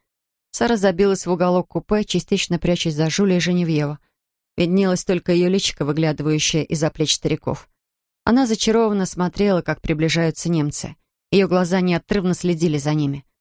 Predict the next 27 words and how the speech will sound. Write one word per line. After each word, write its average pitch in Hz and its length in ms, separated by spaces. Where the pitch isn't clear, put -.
Жюль 190 180
прошептал, 180 540
чтобы 156 260
она 165 140
отвернулась. 151 640
Но 202 200
это 175 260
было 156 280
выше 175 280
ее 139 160
сил. - 300
Она 190 200
не 185 80
могла. 160 400
Один 220 260
из 196 100
мужчин 208 320
показался 185 600
ей 175 100
особенно 139 400
отвратительным. 139 720
Высокий, 214 520
худой, 180 520
с 156 80
бледным, 165 480
угловатым 156 520
лицом. 147 440